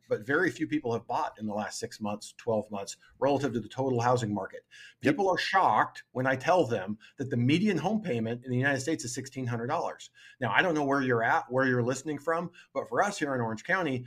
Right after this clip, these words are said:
Speaker 1: median rent is up close to three thousand dollars for apartments. Two-bedroom apartment is in the high two thousands. Houses are in the high three thousands to low four thousands. Nice houses are six, seven, eight grand a month.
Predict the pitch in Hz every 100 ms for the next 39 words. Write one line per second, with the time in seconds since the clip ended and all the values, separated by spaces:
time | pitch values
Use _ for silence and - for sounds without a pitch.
0 | - 131 160 156 113 120 185 165 - 120
1 | 113 120 117 - 120 123 _ 143 151 98
2 | - 95 95 85 - - 113 - 208 214
3 | 226 - - - 196 190 160 143 - 202
4 | 220 127 120 131 120 131 120 147 131 -
5 | 123 147 165 131 90 - - - - 151
6 | 185 151 123 131 127 127 135 131 131 123
7 | _ 147 175 170 127 113 107 - 123 127
8 | 156 156 135 120 110 95 - 127 147 190
9 | 143 135 117 113 - - - 151 131 -
10 | - _ 175 196 127 156 165 147 123 180
11 | 117